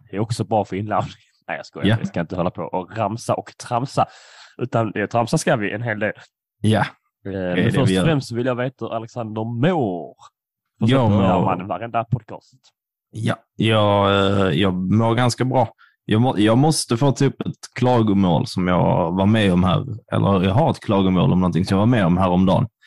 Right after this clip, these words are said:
Speaker 2: Jag blev, jag blev väldigt arg. Jag slog näven i bordet, eh, rent mentalt, inte bokstavligen, för att det,
Speaker 1: Nej.
Speaker 2: det är för aggressivt för mig. Eh, vi, min, eh, min gamle fars gubbe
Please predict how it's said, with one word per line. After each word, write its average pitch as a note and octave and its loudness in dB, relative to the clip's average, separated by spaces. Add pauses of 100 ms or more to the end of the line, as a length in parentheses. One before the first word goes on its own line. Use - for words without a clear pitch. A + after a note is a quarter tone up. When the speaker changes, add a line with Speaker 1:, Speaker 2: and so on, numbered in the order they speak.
(260)
Speaker 2:
Jag F#2+ -2
blev, F#2+ 2
jag F#2+ 2
blev G2+ 4
väldigt A2 2
arg. G2 2
Jag F#2+ -2
slog A2 0 (260)
näven B2 2
i G#2+ 2
bordet, A2 2 (580)
eh, F#2 0 (240)
rent G#2+ 0
mentalt, G2+ 0 (160)
inte F#2+ -2
bokstavligen, G2+ -2
för G#2 -8
att - -10
det, G2 -2
Speaker 1:
Nej. G#2 -4 (180)
Speaker 2:
det C3+ 2
är A#2 2
för G2 -2
aggressivt F#2 0
för G2+ -2
mig. G2 -2 (580)
Eh, F#2+ 2 (320)
vi, C3+ 2
min, C3 2
eh, B2 4 (180)
min B2 4
gamle B2+ 4
fars C#3 4
gubbe B2+ 4